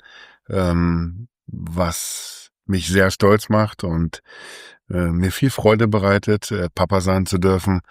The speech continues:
von diesen wunderbaren Menschen, die ich haben darf, die mir anvertraut worden sind.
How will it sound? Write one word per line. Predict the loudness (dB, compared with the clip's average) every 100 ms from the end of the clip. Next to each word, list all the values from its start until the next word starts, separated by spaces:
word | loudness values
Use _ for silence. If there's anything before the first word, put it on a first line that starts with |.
| -20 -20 -20 _
von | -2 0
diesen | 0 2 2 2
wunderbaren | 2 0 2 0 0 2
Menschen, | 2 2 2 2 4
die | 0
ich | -2
haben | -2 0 2
darf, | 2 0 -2 -12 -18 -8 0
die | 2
mir | 2
anvertraut | 0 -2 -2 2 2 2
worden | 2 4
sind. | 4 2 2